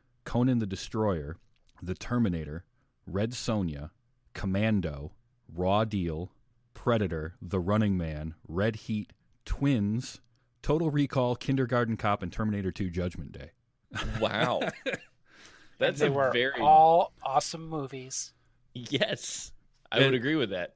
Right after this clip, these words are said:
Speaker 1: It's, that's an amazing string of movies. Now, you throw in, he did, uh, like, an episode of Tales of the Crypt in there somewhere, and, uh, a video short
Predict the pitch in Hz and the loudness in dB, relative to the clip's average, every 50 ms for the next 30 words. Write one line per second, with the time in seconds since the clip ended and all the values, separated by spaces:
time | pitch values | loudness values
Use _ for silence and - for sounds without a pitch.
0 | - - 120 127 - - - - - - 135 135 - 170 175 147 131 117 110 107 | -14 -8 -6 -6 -4 -4 -6 -6 0 0 0 0 2 2 4 4 4 4 4 4
1 | 117 123 131 135 139 - 143 127 127 120 - - - - 117 117 113 107 95 107 | 4 6 6 4 4 2 2 0 0 0 -2 -6 -2 0 2 2 2 2 0 0
2 | 104 104 101 90 90 85 85 110 110 110 - - 147 135 127 127 123 120 113 117 | 0 2 2 0 0 -2 0 0 -2 0 0 2 4 4 6 4 4 4 2 2
3 | 107 110 110 107 104 98 98 95 92 90 90 - - _ _ _ _ _ _ _ | 2 4 2 2 2 2 2 2 2 0 -2 -4 -8 _ _ _ _ _ _ _
4 | - 101 101 95 - 95 104 107 - 113 - 123 104 101 - - 104 107 104 107 | -6 -4 -4 -2 0 0 -2 0 -2 -2 -2 -2 -2 -2 -2 -2 -2 0 -2 -2
5 | 98 92 - - - 98 - - 101 101 101 101 101 101 - 110 101 101 101 98 | -4 -6 -6 -6 -6 -6 -4 -2 -2 -2 0 0 -2 -2 -2 -2 -2 0 0 0
6 | 98 98 101 101 101 95 - - 90 87 87 90 87 87 87 87 85 87 87 85 | 0 0 0 -2 -4 -6 -8 -6 -4 -2 -2 0 0 0 0 0 0 0 -2 -2
7 | 82 - - - 82 - - _ 90 85 85 82 82 82 87 92 82 98 95 101 | -4 -6 -8 -14 -16 -18 -14 _ -6 -6 -4 -4 -4 -4 -4 -4 -2 0 0 0
8 | 95 90 - - - 95 90 87 - | 0 -2 -2 -2 -2 -2 -2 -4 -6